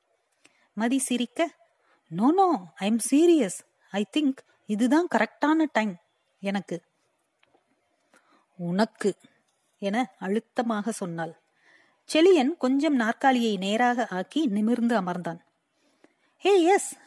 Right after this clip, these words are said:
almost nearing thirty. கரெக்டா எல்லாமே செட் பண்ணியாச்சு, நீ வந்தா போதும். Every bloody things are ready" என அவளை பார்த்தான். "செளி, ட்ரெயினிங் பத்தி பேசணும்னு தானே வந்தோம். Let's discuss this matter." "What?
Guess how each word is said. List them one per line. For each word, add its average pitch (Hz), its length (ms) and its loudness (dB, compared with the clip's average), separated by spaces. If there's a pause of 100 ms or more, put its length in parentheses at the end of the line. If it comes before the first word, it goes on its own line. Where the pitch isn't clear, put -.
(100)
almost 214 520 0
nearing 240 400 0 (120)
thirty. 196 320 -2 (340)
கரெக்டா 220 480 -2
எல்லாமே 226 520 0
செட் 208 240 -8
பண்ணியாச்சு, 185 500 -6 (120)
நீ 190 180 -6
வந்தா 196 380 0
போதும். 185 360 -4 (540)
Every 202 480 -2
bloody 202 260 0 (140)
things 247 180 -2
are 233 160 2
ready" 175 400 -4 (640)
என 214 440 -2
அவளை 196 340 0
பார்த்தான். 165 540 -6 (840)
"செளி, 220 340 -2 (600)
ட்ரெயினிங் 294 340 4
பத்தி 226 260 -4
பேசணும்னு 196 460 -6
தானே 233 220 0
வந்தோம். 185 340 -2 (360)
Let's 196 320 -4
discuss 214 340 -4
this 226 220 -4
matter." 170 280 -8 (1400)
"What? 233 240 2